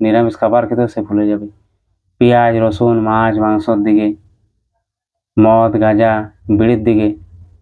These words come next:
তার হঠাৎ একটা পরিবর্তন চলে আসবে। সে কিছুই বুঝতে পারবে না, তার বাড়ির লোকও পর্যন্ত বুঝতে পারবে না যে এই ব্যক্তিটা কী ছিল, কী হলো, এখন এরম ব্যবহার করছে কেন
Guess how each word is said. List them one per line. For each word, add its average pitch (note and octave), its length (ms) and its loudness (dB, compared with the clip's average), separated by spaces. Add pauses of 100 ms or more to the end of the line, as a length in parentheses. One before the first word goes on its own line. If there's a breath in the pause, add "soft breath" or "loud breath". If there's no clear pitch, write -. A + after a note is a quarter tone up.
(320)
তার A2 140 2
হঠাৎ D3+ 400 2
একটা B2+ 200 0
পরিবর্তন A2 560 0
চলে G#2 200 -2
আসবে। G#2 240 -8 (240)
সে - 140 -6
কিছুই C3 300 0
বুঝতে B2+ 300 2
পারবে C3 200 2
না, B2 80 0
তার B2 120 2
বাড়ির A2+ 260 0
লোকও C#3+ 220 0
পর্যন্ত D#3 280 2
বুঝতে A#2 240 -2
পারবে G#2+ 260 0
না B2+ 100 0 (640)
যে A#2 180 2
এই B2 100 2
ব্যক্তিটা A#2+ 340 0
কী C#3 220 -2
ছিল, C#3 260 -2
কী C3 260 -2
হলো, G2 240 0 (680)
এখন A#2+ 260 0
এরম B2+ 260 2
ব্যবহার A2+ 340 0
করছে G#2+ 340 -4
কেন G#2 160 -2